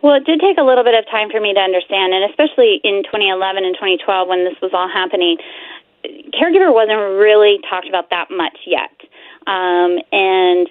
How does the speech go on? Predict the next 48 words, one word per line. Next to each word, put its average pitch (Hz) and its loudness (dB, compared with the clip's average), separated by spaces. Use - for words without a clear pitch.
even 262 2
traumatic 208 -4
brain 269 2
injuries 175 2
weren't 180 -2
as 180 -4
discussed - -6
as 185 0
much. 160 -4
So 226 4
we 262 2
were 349 2
still 294 0
kind 254 -4
of 202 0
living 214 2
in 196 0
this 190 0
dark 185 -2
circle 196 2
of, 175 2
"Well, 180 0
what 185 2
do 185 -8
we 175 -2
do 165 -6
now?" 196 -2
Um, 190 -4
but 214 0
I 247 2
did 370 -2
find 226 -4
some 208 -6
organizations 185 -2
who 196 0
were 180 2
able 175 -2
to 175 -6
help - -8
me, 175 -4
like 180 -6
Blue 190 -2
Star 180 -4
Families. 170 -2
Um, 175 -2
I 180 -4
attended 202 0
a 170 -2